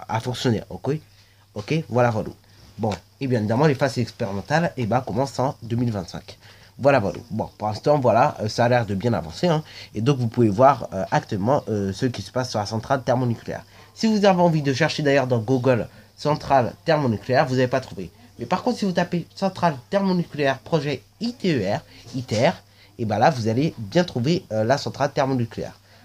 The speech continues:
Voilà, voilà. Bon, alors là, euh, justement, revenons à notre nucléaire. Bon, le nucléaire, il y a des gens également qui ont un peu peur de ça. Parce que, euh, déjà d'une, euh, il y a eu des catastrophes dans,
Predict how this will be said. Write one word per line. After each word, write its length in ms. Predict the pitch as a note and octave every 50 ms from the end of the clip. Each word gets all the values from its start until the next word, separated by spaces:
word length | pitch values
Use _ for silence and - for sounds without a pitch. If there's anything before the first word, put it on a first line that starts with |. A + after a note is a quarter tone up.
| - _ -
Voilà, 200 | - C#3 C#3 C3
voilà. 180 | G#2 F#2+ F2 - - _ _ _ _ _ _ _ _ _ _ _ - - _ _ _ _ _ _ _ _ - _ _ - - - - -
Bon, 200 | C#3 D3 D#3+ D#3+ -
alors 200 | E3+ E3+ E3+ D#3+
là, 240 | F3+ G3+ A3+ - - C#3
euh, 100 | B2+ A#2+
justement, 480 | B2 D3 D#3 - D3 D#3 F#3 G3 - -
revenons 420 | C#3+ B2+ D#3+ E3 E3+ F3+ F3 F#3+
à 60 | G3
notre 420 | E3+ D#3 E3 - - E3 D#3+ - -
nucléaire. 500 | A#2 B2 C3 B2 - A#2 G2+ E2+ - - - - - - - -
Bon, 160 | - A#2 F#2+ - -
le 160 | A2 A#2 C3+
nucléaire, 560 | C#3+ D3+ C#3 B2 B2 C#3+ C#3 D3 E3+ F3 - G2+
il 60 | A2+
y 80 | A#2 B2
a 60 | C#3
des 100 | C3 A#2+
gens 160 | G#2+ - B2+
également 400 | D3 C#3+ - A2 G2 G#2 A#2+ D3
qui 320 | - - - G#2+ G#2 A2+ C3
ont 160 | D#3+ D#3+ - -
un 120 | - C#3 C3
peu 120 | - A#2+
peur 160 | A2+ D3 C#3+
de 100 | A#2 G#2+
ça. 220 | G#2 - - - - - _ _ - _ _ - - -
Parce 180 | C3 B2 - -
que, 240 | - D#3+ D3+ C#3 - -
euh, 540 | A2+ A2 G#2+ G#2 G2+ F#2+ F#2+ F#2 F#2 F2+ F2+
déjà 340 | F#2 G2+ C3 B2+ C3+ D3 C#3
d'une, 320 | C#3 D3 D#3+ F3 F3 E3+ - - - - _ _ - G2+
euh, 80 | G#2+ A2
il 80 | A2
y 60 | A#2
a 40 | B2
eu 60 | C3
des 180 | C3+ B2 B2+ A#2+
catastrophes 600 | B2+ C#3 B2 B2+ B2 A#2 - - C#3+ C3+ - -
dans, 200 | A#2 A#2 G#2+ G#2+